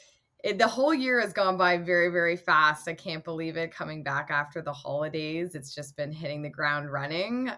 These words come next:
Uh, January definitely flew by, and here in Canada, we were all in lockdown again from covid,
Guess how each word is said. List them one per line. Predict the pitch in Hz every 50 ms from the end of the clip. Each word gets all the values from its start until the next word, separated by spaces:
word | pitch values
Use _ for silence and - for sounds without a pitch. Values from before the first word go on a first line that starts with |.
| -
Uh, | - 151 147 143 139 135
January | 139 - 165 151 147 147 151 151 147 147
definitely | 147 147 147 - 160 156 147 143
flew | - - - 175 170 170 170 165
by, | 160 165 151 151 160 160 156 156 160 160 160 160 165 -
and | - 147 151 143 139 147
here | 147 147 170 151 156
in | 151 151 156
Canada, | - - 147 139 143 143 147 143 143 143
we | 143 143
were | 143 143 143
all | 139 143 139 139
in | 139 147
lockdown | 156 175 190 190 185 - - 185 180 180
again | 185 180 180 180 175 175 175 180 175
from | - 170 160 151
covid, | 151 - 190 170 170 165 160 170 170 165 165 165 160 160